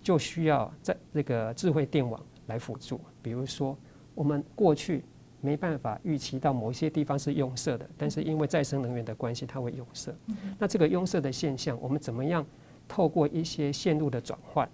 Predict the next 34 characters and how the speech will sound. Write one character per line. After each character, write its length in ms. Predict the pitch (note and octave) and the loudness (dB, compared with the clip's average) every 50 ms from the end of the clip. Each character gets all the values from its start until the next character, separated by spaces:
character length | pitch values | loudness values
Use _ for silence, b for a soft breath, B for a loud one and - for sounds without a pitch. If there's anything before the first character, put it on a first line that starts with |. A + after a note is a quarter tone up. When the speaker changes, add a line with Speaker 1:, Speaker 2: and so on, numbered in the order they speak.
| - - - - - - | -10 -20 -20 -20 -6 0
Speaker 1:
或 100 | - D#3+ | 2 2
馈 260 | C#3 - - - D#3 C3+ | 2 2 2 0 0 2
线 180 | - - C#3+ | 2 0 -2
的 100 | B2+ A#2+ | -2 -4
自 160 | - - D3+ | -4 -4 -2
动 240 | B2+ - C#3+ B2 C#3 | -2 -2 -2 -4 -4
化， 220 | - - D3 C3 B B B B B B - | -4 -2 -2 -2 B B B B B B -8
能 180 | C#3 B2+ C#3 | -6 -4 -2
够 180 | C3+ E3 D#3 C#3+ | 0 2 2 2
去 180 | - - F3+ | 2 0 -2
把 200 | C#3 - - G#2+ | -2 0 -2 -4
这 200 | A2 - C#3 C#3 | -2 -2 -2 -2
个 160 | C#3 - C3+ - | -2 -2 -4 -4
电 220 | - D#3 D3 C#3 | -2 0 0 0
路 120 | C#3 C#3 | 0 -2
潮 220 | B2 - - A#2+ A#2+ | -2 -4 -4 -4 -2
流 140 | C3 B2 B2 | -2 -2 -2
的 160 | A#2 A2+ A2+ | -2 -4 -4
这 160 | A2+ C3 B2+ | -2 -4 -4
个， 200 | A#2+ - A2+ - B B B B B B B B B - - - | -2 -4 -4 -6 B B B B B B B B B -20 -12 -8
呃， 220 | - A#2+ A2+ A2 A#2+ | -6 -4 -4 -2 0
拥 200 | F#3 D#3+ D#3 D#3 | 2 2 4 4
塞 160 | - - D3 | 2 2 0
给 120 | C3 - | 0 -2
把 100 | - A#2 A#2 | -4 -4 -4
它 40 | B2 | -4
疏 240 | - - C3+ C3 | -2 -4 -4 -4
解？ 260 | C3+ - - - - - - - - | -4 -6 -8 -12 -12 -12 -14 -14 -12
Speaker 2:
嗯。 100 | G#3+ G3 - - - - - | -12 -12 -12 -14 -20 -14 -4
Speaker 1:
好， 180 | - C#3 A#2 - B B B B B - | -2 -2 -2 -2 B B B B B 0
那 140 | F#3+ F#3 | 0 2
甚 220 | E3+ - - F3 D#3+ | 2 2 2 2 2
至 160 | - - E3+ | 2 0 0
呢， 240 | D3 C3 B2 B2 | 0 0 0 -4